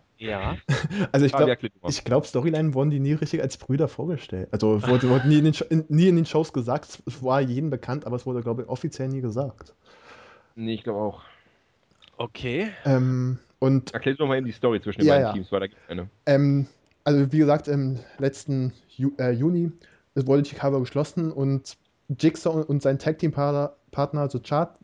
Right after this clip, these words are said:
Speaker 2: ähm, waren zu dem Zeitpunkt gerade erst frische, äh, Tag-Team-Champions oder Campeonatos de Pereiras, wie die bei Chikara heißen. Heißt übersetzt nichts anderes als Tag-Team-Champions. Ähm, und dann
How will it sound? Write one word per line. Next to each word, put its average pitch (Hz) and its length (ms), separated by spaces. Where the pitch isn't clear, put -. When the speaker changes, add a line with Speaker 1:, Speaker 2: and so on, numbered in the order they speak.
Speaker 2:
ähm, 135 460
waren 135 180
zu 135 80
dem 139 220
Zeitpunkt 131 500
gerade 143 320
erst 131 240
frische, 131 500
äh, 123 220
Tag-Team-Champions 107 880
oder 107 220
Campeonatos 117 840
de 123 120
Pereiras, 107 600
wie 98 80
die 101 60
bei 101 120
Chikara 95 400
heißen. 95 300
Heißt 127 160
übersetzt 117 480
nichts 117 200
anderes 107 240
als 104 160
Tag-Team-Champions. 104 720
Ähm, 131 560
und 123 180
dann 135 340